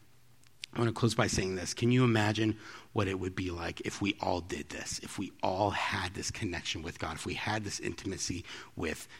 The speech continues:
God, if we every day were striving to see him more and more and trust that he is there for us and trust that he's gonna bring us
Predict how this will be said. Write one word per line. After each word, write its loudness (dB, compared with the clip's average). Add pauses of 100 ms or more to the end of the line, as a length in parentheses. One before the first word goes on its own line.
(140)
God, -2
if -8
we 0
every 6
day 4
were -4
striving 4
to -4
see 0
him -2
more -2 (360)
and 0
more -6 (1800)
and -4
trust 4 (960)
that 2
he 0
is -2
there -2
for -4
us -2
and -2
trust 4
that 4
he's -2
gonna 6
bring 4
us -4